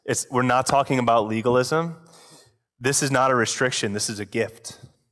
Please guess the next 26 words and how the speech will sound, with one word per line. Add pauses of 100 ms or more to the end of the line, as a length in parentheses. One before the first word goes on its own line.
(320)
The
gift (420)
to
do
this, (440)
um, (140)
is
something
that
you
can
receive
or
not. (1300)
The
Sabbath
is
a
gift
from
God.
It
was
given
to
humanity,